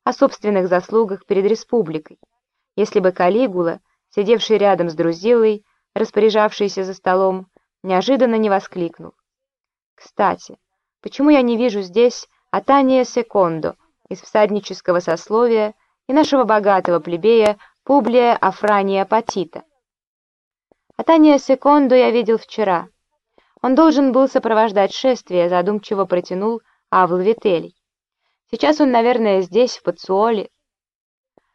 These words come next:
«А Патита я видел, когда мы проезжали по мосту. Он стоял в лодке и размахивал флагом», добавил Луций Кассий Херея. «Разыщите обоих.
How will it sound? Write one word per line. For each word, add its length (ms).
«А 80
Патита 380
я 200
видел, 440
когда 300
мы 140
проезжали 680
по 120
мосту. 580
Он 80
стоял 320
в 60
лодке 360
и 20
размахивал 640
флагом», 580
добавил 500
Луций 400
Кассий 460
Херея. 500
«Разыщите 680
обоих. 580